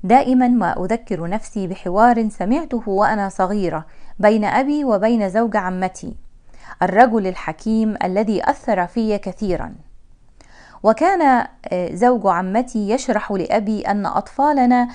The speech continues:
بعد فترة وجيزة يصبحون أبناء الحياة، وسيربيهم الرفاق والتلفزيون والشارع،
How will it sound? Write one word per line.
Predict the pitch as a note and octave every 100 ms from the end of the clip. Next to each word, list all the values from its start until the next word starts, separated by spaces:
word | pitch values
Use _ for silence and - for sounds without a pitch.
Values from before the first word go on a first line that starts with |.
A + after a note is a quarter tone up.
| - -
بعد | F#3 F3+ F3+
فترة | - C#4+ G3+ G3 G3+
وجيزة | F3 E3+ E3+ B3 A#3 A#3 B3 B3 A#3+ - -
يصبحون | G#3 - F3+ G#3 - C#4 C#4
أبناء | - G3 F3 G#3+ C#4+ D#4 G3+
الحياة، | G3 - F3+ E3 D3+ - - - - - - - -
وسيربيهم | G#3 A3+ B3+ A#3 A#3 A3+ F#3 C#4 E4 C4+ A#3+
الرفاق | A3+ A3 G#3 G3 - - - - -
والتلفزيون | F#3+ G3+ G3+ G3 G#3 F#3 G3 D#3+ D#3 - -
والشارع، | F3 - - B3+ G3+ D#3+